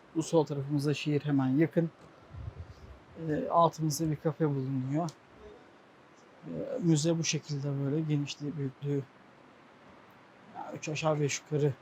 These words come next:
anlamışsınızdır. Şu an karşıdaki bölüme giriş yapacağız. Bakın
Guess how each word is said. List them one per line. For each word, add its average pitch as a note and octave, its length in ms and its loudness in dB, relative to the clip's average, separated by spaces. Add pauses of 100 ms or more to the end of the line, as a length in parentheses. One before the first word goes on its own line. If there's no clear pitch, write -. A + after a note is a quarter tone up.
(140)
anlamışsınızdır. C#3+ 1120 2 (1700)
Şu E3+ 140 0
an F3 120 4
karşıdaki F3 600 4
bölüme F3+ 280 4
giriş D#3+ 300 2
yapacağız. D3 580 0 (1600)
Bakın D3+ 280 -2